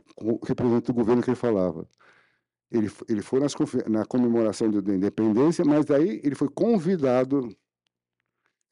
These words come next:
<laughs> já para essa palestra na Universidade de Buenos Aires. Já tá tudo armado, compreende? Tudo armado. E lá ele ataca violentamente a Alemanha.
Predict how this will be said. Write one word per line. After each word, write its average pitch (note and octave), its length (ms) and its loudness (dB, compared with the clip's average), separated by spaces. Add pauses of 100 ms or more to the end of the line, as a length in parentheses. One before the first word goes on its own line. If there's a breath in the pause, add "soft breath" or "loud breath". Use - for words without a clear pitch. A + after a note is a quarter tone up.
(100)
<laughs> A#2+ 160 -4
já A#2 260 0 (520 loud breath)
para C3 220 2
essa C3+ 200 -2
palestra A2+ 800 -2 (220)
na G#2+ 100 -6
Universidade A2 400 -4
de - 20 -8
Buenos A2 340 -4
Aires. F#2 160 -6
Já E3 120 0
tá G3 120 -2
tudo B3 240 -2
armado, A#2+ 460 -2 (400)
compreende? G2+ 280 -6
Tudo A#2 220 -6
armado. G#2 340 -2 (380 loud breath)
E F#3+ 120 2
lá D3 300 4
ele D#3 180 0
ataca C#3+ 380 -4
violentamente A#2 840 0
a G#2+ 40 -2
Alemanha. G2 480 -2